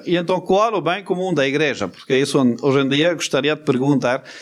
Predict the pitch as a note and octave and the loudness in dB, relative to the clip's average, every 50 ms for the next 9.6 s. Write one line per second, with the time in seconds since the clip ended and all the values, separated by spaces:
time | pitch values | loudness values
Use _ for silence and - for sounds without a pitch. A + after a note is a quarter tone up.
0 | - - - C#3 C3+ C3 C3 B2+ B2+ C#3 D3 D3+ D3+ D3 B2+ B2+ A2+ - B2+ - | -20 -8 -2 -2 0 0 2 0 2 4 4 4 4 4 2 0 -2 -2 -4 -6
1 | - - - C#3+ C#3+ C#3+ E3 E3+ D#3+ C#3 C#3 C3+ B2+ - B2+ B2 B2 B2+ C#3 D3+ | -4 -4 -2 -2 0 2 2 2 4 4 2 2 2 2 4 4 4 4 4 0
2 | C#3+ D3 - - C3+ C#3 D#3 - - - - D#3 D#3+ E3 E3 C#3 C3 D#3 D#3+ E3+ | -2 -4 -2 -2 -2 -2 -2 -4 -8 -4 0 0 0 0 0 -2 -2 -2 -4 -4
3 | D#3 D#3+ D3 C#3+ C#3+ D3+ D#3 C#3 B2+ A#2+ B2 A2+ A#2+ A#2 G#2+ G2 F#2+ F#2 D#2+ C#2 | -4 0 2 4 4 4 4 2 2 0 0 0 0 0 0 -2 -4 -10 -14 -16
4 | - - - - - - - D#3 D#3+ E3 F3 F3 F3 F3 F3+ F3+ F3+ F3+ G3 G3+ | -18 -20 -20 -20 -20 -4 0 2 4 4 4 4 2 2 2 2 0 0 0 -2
5 | G#3+ - - E3+ D#3 D#3 D#3+ E3+ E3+ F3 E3 D3 E3 D#3+ D#3+ E3 D#3 C#3 D#3 B2+ | -4 -4 -2 -2 -2 -2 0 0 2 2 2 2 2 2 2 0 0 0 0 0
6 | B2+ B2+ C3 C3+ C#3+ D#3 D#3 D3+ D3+ D3 D3+ D#3+ E3+ F3 F3+ F3+ F3+ F3+ D#3 D#3 | 2 2 2 2 2 0 2 2 4 4 4 2 2 2 2 2 0 0 0 0
7 | C#3+ D3 D3+ C#3 C3 B2+ D3 D3 C#3+ C#3+ D3+ F3 F3+ - - - - - - - | 0 0 0 -2 0 2 0 0 2 0 -2 -2 -4 -8 -14 -18 -20 -16 -4 0
8 | C#3 D3 D3 D#3+ E3 E3 E3 E3 E3+ F3 F3 F3 F3 E3+ D#3 D3+ C#3+ - - - | 2 2 2 2 -2 -2 -2 0 2 2 4 4 2 2 2 0 -2 -2 -2 -2
9 | D3 - C#3+ C3+ C3 C3 C3+ B2+ - C#3+ E3+ | 0 2 2 2 2 0 -2 0 0 0 0